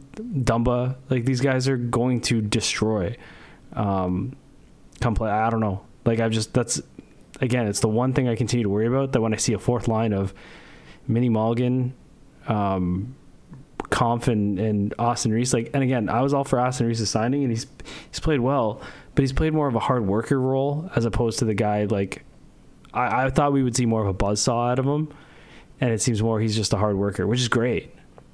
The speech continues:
But I think, I'm still, may-, and maybe it's just I'm a nineties, late nineties, early two thousands, you know, you look back at those successful teams of, of Tucker, Corson, Roberts,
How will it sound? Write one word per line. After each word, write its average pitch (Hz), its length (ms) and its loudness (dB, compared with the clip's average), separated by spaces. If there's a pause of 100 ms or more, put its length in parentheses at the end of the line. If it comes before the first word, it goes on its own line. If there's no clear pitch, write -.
(380)
But 98 300 2 (400)
I 127 80 0
think, 139 300 -2
I'm - 1120 -16
still, 113 420 0 (100)
may-, 147 260 0
and 135 160 0
maybe 165 240 0
it's 165 140 -2
just 135 160 0
I'm 120 120 2
a - 20 2
nineties, 107 640 0 (100)
late 123 180 2
nineties, 110 480 0
early 110 220 2
two 107 160 -2
thousands, 101 560 0 (640)
you 120 100 0
know, 101 280 -2 (420)
you 135 140 0
look 117 140 -2
back 110 220 0
at 117 80 -2
those 110 160 2
successful 107 460 0
teams 107 320 0
of, 101 240 -2
of 107 140 -8
Tucker, 113 380 0
Corson, 101 720 0 (600)
Roberts, 101 760 0